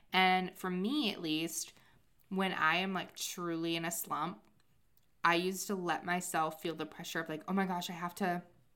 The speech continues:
you know, I have, like, five arcs that are due this month, and I've got to, like, get, I promised that I would do this buddy read," and, like, I just stopped doing all that.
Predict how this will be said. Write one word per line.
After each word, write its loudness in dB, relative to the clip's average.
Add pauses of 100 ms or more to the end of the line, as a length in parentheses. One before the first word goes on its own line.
(600)
you 2
know, 2
I 2
have, 2
like, 2
five 4
arcs 0
that -6
are -2
due -6
this -8
month, -4
and -8 (340)
I've -4
got 4
to, -2
like, -2
get, -6
I -4
promised 2
that 0
I 4
would -2
do -2
this 0
buddy 4
read," -2
and, -4
like, -4 (380)
I 10
just 2
stopped 8
doing -2
all 0
that. 0